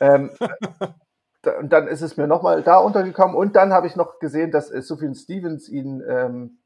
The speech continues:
Speaker 1: in, ihn gecovert hat. Und
Speaker 2: Hm.
Speaker 1: da hab ich dann gedacht, „Oh, ähm, da müssen wir, glaub ich, doch noch mal drüber reden.“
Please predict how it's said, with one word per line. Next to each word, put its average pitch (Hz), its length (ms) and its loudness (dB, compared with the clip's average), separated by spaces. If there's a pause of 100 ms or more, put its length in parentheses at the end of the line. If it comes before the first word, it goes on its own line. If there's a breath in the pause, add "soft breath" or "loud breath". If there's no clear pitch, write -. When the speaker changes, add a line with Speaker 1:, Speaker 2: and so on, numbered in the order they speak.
(220)
Speaker 1:
in, - 280 -16
ihn 131 140 -14
gecovert - 400 -2
hat. - 240 -4 (800 soft breath)
Und 147 80 -8
Speaker 2:
Hm. 131 220 -10
Speaker 1:
da 147 300 6
hab 175 120 0
ich 156 100 -6
dann 156 120 -4
gedacht, 135 320 -4
„Oh, 147 320 -4 (600)
ähm, 113 520 -6
da 113 120 -12
müssen 131 260 -12
wir, 170 80 -4
glaub 156 220 -2
ich, 147 120 -14
doch 156 160 -8
noch 151 140 -8
mal 143 140 -4
drüber 131 260 -4
reden.“ - 280 -12